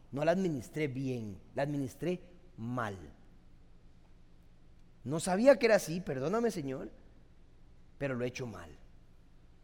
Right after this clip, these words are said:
Entonces, él tiene todo el derecho a juzgarla, porque también la inventó, la creó, la reguló, y por hecho, por eso al final, él, cuando usted llegue, va a decir, "¿Cómo administraste las cosas que te di?".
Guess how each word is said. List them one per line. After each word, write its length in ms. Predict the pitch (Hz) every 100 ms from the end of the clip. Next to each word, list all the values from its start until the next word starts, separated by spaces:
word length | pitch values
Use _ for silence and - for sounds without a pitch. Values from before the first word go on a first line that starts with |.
| - - - -
Entonces, 520 | 175 180 254 214 131
él 160 | - 196
tiene 200 | 269 311
todo 180 | 269 294
el 80 | 302
derecho 300 | 233 226 277
a 40 |
juzgarla, 560 | 294 180 214 294 339 165
porque 220 | 135 123
también 320 | 131 127 139
la 60 | 202
inventó, 380 | 233 254 196
la 120 | 226 262
creó, 240 | 175 131
la 100 | 214
reguló, 400 | 214 135 127 185
y 60 | 370
por 180 | 127
hecho, 240 | 127 139 214 -
por 120 | 131
eso 120 | 123 175
al 80 |
final, 440 | 196 240 196 285 381 - - - - - - -
él, 260 | - 151 190
cuando 200 | - 120
usted 220 | 104 147
llegue, 280 | 175 247 311
va 100 | 262
a 40 |
decir, 360 | 240 - 226 139 - - - - - - 127 127 -
"¿Cómo 200 | 151 180
administraste 680 | 202 180 135 - 170 175 151
las 160 | 113
cosas 260 | - 123 113
que 120 | 117
te 140 | -
di?". 200 | 104 95